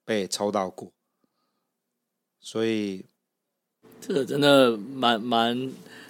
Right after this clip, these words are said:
Speaker 2: 蛮夸张的。基本上我觉得只要是在需要花钱加入，只是加入群组，并没有其他特定什么的，其实真的都要认真的、慎重的考虑一下。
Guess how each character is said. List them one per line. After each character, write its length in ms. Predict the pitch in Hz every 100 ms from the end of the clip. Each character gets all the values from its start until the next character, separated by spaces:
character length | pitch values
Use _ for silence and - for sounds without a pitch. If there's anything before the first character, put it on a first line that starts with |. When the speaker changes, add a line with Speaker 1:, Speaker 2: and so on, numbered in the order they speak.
| -
Speaker 2:
蛮 180 | 107 107
夸 240 | - 113
张 220 | 107 104
的。 100 | 101
基 100 | 104
本 120 | 190 135
上 120 | 180
我 60 |
觉 140 | - 131
得 80 | 127
只 160 | 117
要 180 | 139 156
是 340 | 139 151 139 131 - - - - - -
在 680 | - 165 151 139 131 127 101
需 320 | - - 170
要 260 | 170 160 143
花 460 | - - 143 143
钱 340 | 147 - 113 117
加 220 | 135 127
入， 320 | 131 135 107
只 260 | - 120 120
是 240 | - 180
加 220 | 139 151
入 180 | 147 139
群 240 | - 120
组， 200 | 117 110
并 260 | 101 120 135
没 100 | 117
有 140 | 113
其 220 | 98 104 101
他 160 | 110
特 180 | - 110
定 220 | 101 104
什 120 | 92
么 120 | - 73
的， 100 | 80
其 140 | 95
实 60 | 92
真 120 | 110
的 80 | 101
都 120 | 101
要 100 | 95
认 220 | 98 98
真 200 | 92 87 87
的、 280 | 87 82 87
慎 280 | - 131
重 240 | 95 110 90
的 80 | 87
考 240 | - 76
虑 220 | 92 87
一 20 |
下。 320 | 71 82 67